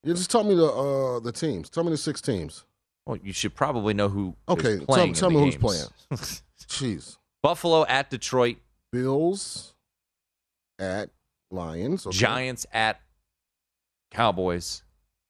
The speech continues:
Speaker 2: Patriots at Minnesota. So, once again, the wrinkle that Circa adds to the Survivor is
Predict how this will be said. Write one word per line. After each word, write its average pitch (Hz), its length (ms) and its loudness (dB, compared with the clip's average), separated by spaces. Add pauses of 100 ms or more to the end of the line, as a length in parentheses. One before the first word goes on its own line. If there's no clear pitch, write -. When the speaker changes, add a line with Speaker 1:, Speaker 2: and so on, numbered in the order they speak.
(600)
Speaker 2:
Patriots 98 800 -4 (160)
at 78 340 -2
Minnesota. 78 560 -4 (100)
So, 82 420 0 (340)
once 117 200 0
again, 107 460 2 (280)
the 95 80 -2
wrinkle 107 600 0 (240)
that 90 320 2 (1000)
Circa 110 540 2 (140)
adds 113 540 0
to 110 380 -6
the 92 120 -6
Survivor 87 840 -2 (360)
is 92 680 -6